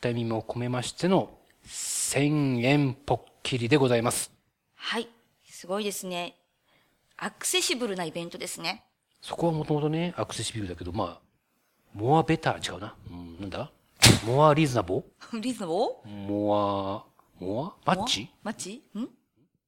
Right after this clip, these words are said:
Speaker 1: まあ、来てよ。
Speaker 2: <laughs> 待ってます。
Speaker 1: うん、来て。
Speaker 2: はい。ですね。ということで、会場は？
Speaker 1: これも厳選しましたよ。
Speaker 2: そうですね。
Speaker 1: 会場も今回は、
Speaker 2: 会場。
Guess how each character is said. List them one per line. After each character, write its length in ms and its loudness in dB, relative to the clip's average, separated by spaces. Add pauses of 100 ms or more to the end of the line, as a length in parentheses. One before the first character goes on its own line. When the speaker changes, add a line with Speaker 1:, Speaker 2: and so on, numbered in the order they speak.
(1000)
Speaker 1:
ま 100 2
あ、 280 -6 (360)
来 100 -4
て 120 6
よ。 160 0
Speaker 2:
<laughs> 880 4
待 180 10
っ 40 2
て 60 8
ま 200 10
す。 60 8 (840)
Speaker 1:
う 20 -8
ん、 40 -8
来 40 -2
て。 240 2 (340)
Speaker 2:
は 120 2
い。 60 -2 (760)
で 80 -8
す 140 -10
ね。 200 -8 (300)
と 80 0
い 40 4
う 20 -8
こ 100 2
と 60 6
で、 60 4
会 300 4
場 240 4
は？ 400 6
Speaker 1:
こ 100 -2
れ 60 0
も 180 0
厳 200 4
選 180 2
し 80 -2
ま 100 -2
し 60 -4
た 80 -2
よ。 160 -2
Speaker 2:
そ 160 2
う 40 0
で 60 -2
す 120 2
ね。 80 4
Speaker 1:
会 100 4
場 100 2
も 80 -4
今 240 0
回 220 0
は、 60 0
Speaker 2:
会 40 2
場。 380 4